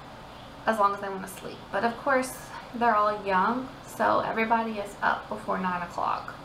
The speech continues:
Um, as they get older, that's probably gonna change a little bit, but right now, I just, I let them sleep as long as they wanna sleep. Okay, so that's all the questions for the, um,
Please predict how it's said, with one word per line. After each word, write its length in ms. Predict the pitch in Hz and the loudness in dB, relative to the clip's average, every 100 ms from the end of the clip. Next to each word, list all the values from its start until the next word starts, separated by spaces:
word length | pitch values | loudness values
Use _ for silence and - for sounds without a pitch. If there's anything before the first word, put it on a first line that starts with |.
| - - - - - - - 202 | -18 -18 -18 -18 -18 -18 -14 -8
Um, 280 | 185 180 185 - - - - - | -6 -6 -10 -14 -18 -18 -12 -6
as 140 | 214 | -4
they 140 | 202 | -4
get 140 | 208 - | -4 2
older, 360 | 208 233 269 240 | 2 4 2 0
that's 180 | 220 | -2
probably 420 | - 208 208 208 214 | 0 0 0 -2 -2
gonna 220 | 220 - | -4 -8
change 420 | - 349 339 339 | -10 -4 -4 -2
a 80 | 330 | 0
little 240 | 320 320 311 | 2 2 2
bit, 260 | 320 311 - - - - - - - - | 2 2 -2 -14 -20 -18 -18 -18 -18 -2
but 140 | 233 226 | 0 4
right 200 | 233 240 | 2 2
now, 300 | 226 214 214 | 0 2 2
I 140 | 214 | -2
just, 220 | 214 220 - | -4 -8 -4
I 120 | 208 | -4
let 200 | 190 190 | -4 -6
them 140 | 254 262 | -10 -10
sleep 360 | - 175 339 | -6 -6 -6
as 140 | 285 285 | -6 -2
long 200 | 262 262 | 0 -2
as 80 | 269 | -4
they 80 | |
wanna 220 | 254 - 240 | -4 -4 -10
sleep. 260 | - - - - - - - - - - - - - - - - - | -10 -10 -12 -16 -18 -16 -16 -16 -16 -16 -18 -18 -18 -16 -18 -12 -2
Okay, 260 | 403 349 - | 0 0 -6
so 200 | - 262 | 0 4
that's 260 | 285 339 - - | 6 4 -4 2
all 280 | 262 302 | 4 4
the 120 | 370 403 | 2 -2
questions 600 | 294 277 - 349 392 415 - - | -4 -4 -4 -2 -2 -4 -10 -10
for 320 | 269 269 269 | 0 2 2
the, 460 | 247 247 240 240 240 - - - - - | 0 -2 -2 -2 -4 -4 -8 -12 -12 -2
um, 520 | 233 214 208 208 | 0 0 -2 -8